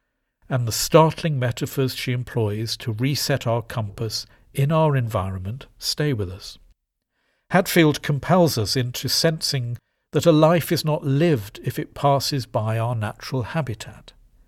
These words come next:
It is made to pass through it to become attentive to what she calls in one poem its realistic mysteries. Jane Hirschfield has written,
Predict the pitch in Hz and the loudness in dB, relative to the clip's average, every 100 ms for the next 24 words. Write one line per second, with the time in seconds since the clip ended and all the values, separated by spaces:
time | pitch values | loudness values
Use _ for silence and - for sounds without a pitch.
0 | _ _ _ _ - 120 123 135 131 127 | _ _ _ _ -12 -8 -6 -2 -2 -2
1 | 131 - 120 110 - - 151 147 165 - | -6 -4 -2 -2 -4 -2 0 0 -2 -10
2 | - 139 143 - 123 120 - - 175 175 | -14 -8 -6 -4 -4 -4 -6 -4 -4 -4
3 | - 120 - - 120 - - 127 - 156 | -4 -6 -6 -6 -6 -6 -6 -8 -4 0
4 | 147 127 123 151 196 170 - 95 92 104 | 0 -2 0 0 0 -2 -4 -4 -4 -8
5 | - - _ _ 131 131 - - - - | -12 -20 _ _ -4 -4 -8 -14 -14 -6
6 | 123 151 170 139 110 - - 113 104 - | 0 4 4 2 0 -4 -6 -6 -10 -14
7 | - 117 113 - - - - - - _ | -14 -6 -4 -6 -10 -14 -14 -14 -14 _
8 | _ _ _ _ _ _ _ _ - 170 | _ _ _ _ _ _ _ _ 2 4
9 | 220 180 180 185 - - 110 101 110 98 | 4 0 2 0 0 -2 -2 -2 -6 -6
10 | 117 - 107 | -6 -6 -10